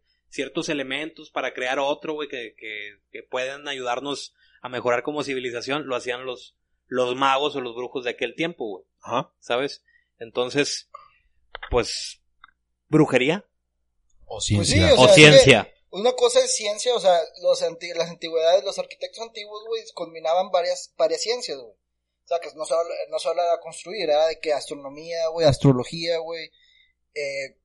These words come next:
Speaker 4: hierbas medicinales, güey, se, eh, pero al momento de mezclarlo, la ciencia, ya con cosas no humanas, güey,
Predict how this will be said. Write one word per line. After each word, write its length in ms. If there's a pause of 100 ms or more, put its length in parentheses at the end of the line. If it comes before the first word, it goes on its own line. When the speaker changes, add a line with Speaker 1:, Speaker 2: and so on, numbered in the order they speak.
(140)
Speaker 4:
hierbas 400
medicinales, 840
güey, 240
se, 180
eh, 640
pero 200 (100)
al 120
momento 540
de 340 (320)
mezclarlo, 920
la 140
ciencia, 600
ya 160
con 220 (380)
cosas 560 (420)
no 320
humanas, 680
güey, 140